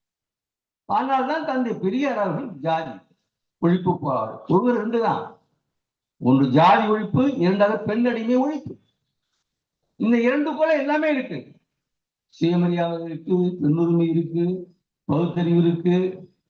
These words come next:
எல்லாமே அதற்குள் இருக்கு. இந்த இரண்டையும் நிறைவேற்றுவதற்காக எவை எவையெல்லாம் தடையாக இருந்ததோ அவற்றையெல்லாம் எதிர்ப்பதுதான் தந்தை பெரியாருடைய போர் முறை.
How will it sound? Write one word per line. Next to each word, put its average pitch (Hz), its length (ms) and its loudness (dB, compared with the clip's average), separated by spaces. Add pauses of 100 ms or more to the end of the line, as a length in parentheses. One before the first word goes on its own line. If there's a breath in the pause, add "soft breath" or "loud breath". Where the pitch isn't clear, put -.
(100)
எல்லாமே 233 380 4
அதற்குள் 277 380 4
இருக்கு. - 500 -4 (2000)
இந்த 214 260 4
இரண்டையும் 294 600 4
நிறைவேற்றுவதற்காக 185 1120 0 (840)
எவை 202 320 2
எவையெல்லாம் 277 640 2
தடையாக 233 540 -2
இருந்ததோ 160 760 -4 (580)
அவற்றையெல்லாம் 196 840 2
எதிர்ப்பதுதான் 180 800 2
தந்தை 151 280 0
பெரியாருடைய 151 760 -2
போர் 123 220 -4
முறை. 107 440 -14